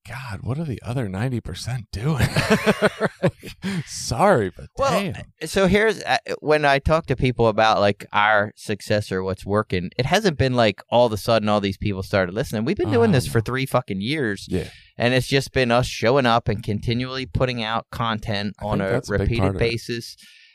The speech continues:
Speaker 2: and keeping it interesting and fresh and, and new and not just regurgitating the same stuff.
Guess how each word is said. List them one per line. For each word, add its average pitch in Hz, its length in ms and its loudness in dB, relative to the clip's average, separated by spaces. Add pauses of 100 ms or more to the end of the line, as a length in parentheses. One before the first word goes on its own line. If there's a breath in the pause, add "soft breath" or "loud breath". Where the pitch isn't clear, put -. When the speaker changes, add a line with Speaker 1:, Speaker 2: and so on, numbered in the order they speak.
(140 loud breath)
Speaker 2:
and 104 400 0 (340)
keeping 127 320 0
it 113 180 2
interesting 139 640 0
and 101 160 -2
fresh 123 400 0
and, 98 360 -6
and 95 180 -4
new 113 400 0
and 98 100 -2
not 104 260 -2
just - 280 -6
regurgitating 98 760 -6
the 92 60 -6
same 92 300 -8
stuff. 120 420 -2